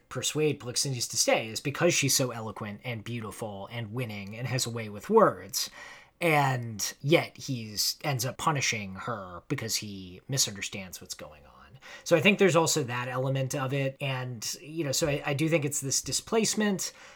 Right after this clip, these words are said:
I think it's this question of what he's misperceiving and his own insecurities around that. Like, he just doesn't, you know, doesn't get it. And then I also think there's something kind of unhinged about the guy.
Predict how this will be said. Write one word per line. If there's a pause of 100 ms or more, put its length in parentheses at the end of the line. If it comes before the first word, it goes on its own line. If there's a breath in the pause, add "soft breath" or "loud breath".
(100)
I
think
it's
this
question
of
what
he's
misperceiving
and
his
own
insecurities (520 soft breath)
around
that.
Like,
he
just
doesn't, (520)
you
know,
doesn't
get
it. (240 loud breath)
And
then
I
also
think
there's
something
kind
of
unhinged
about
the
guy.